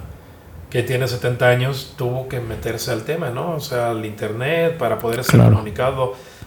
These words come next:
Speaker 1: hacer una telellamada, ¿no? Una teleconferencia por
Speaker 2: Ujú.
Speaker 1: Zoom, en fin. Pero, pero te decía yo, más que visión, y quiero ser muy claro en este sentido, más que visión es un tema de,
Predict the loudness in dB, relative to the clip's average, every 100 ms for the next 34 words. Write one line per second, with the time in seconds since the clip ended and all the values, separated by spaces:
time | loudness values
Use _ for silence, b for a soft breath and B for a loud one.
0 | -12 -2 2 2 2 0 -2 -14 -20 -6
1 | -4 0 0 0 0 -2 2 4 6 4
2 | 2 -2 -2 -2 -2 -4 -4 -2 -2 -2
3 | 0 2 2 -4 2 6 10 10 8 4
4 | 0 -2 -10 B B B B -4 -2 2
5 | 2 0 B B B -4 4 4 4 4
6 | 4 6 4 4 4 4 6 4 4 2
7 | 2 0 0 -2 0 0 0 -2 -4 -2
8 | -6 -6 -8 -6 -4 -4 -6 -8 -10 -12
9 | -8 -8 -6 -8 -6 -6 -6 -8 -8 -8
10 | -8 -8 -6 -4 -4